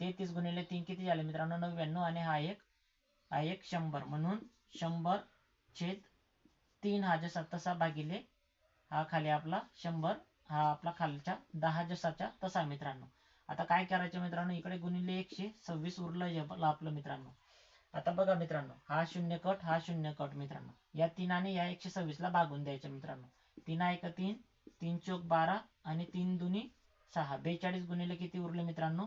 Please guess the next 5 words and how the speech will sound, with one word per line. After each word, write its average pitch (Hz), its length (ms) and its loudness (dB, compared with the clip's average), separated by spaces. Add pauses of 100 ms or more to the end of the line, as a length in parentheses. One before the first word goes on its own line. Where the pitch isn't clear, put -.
(100)
दहा. 165 300 0 (1000)
बेचाळीस 170 720 -2
दहा 170 220 4
हे 180 180 2 (280)
चारशे 185 520 -2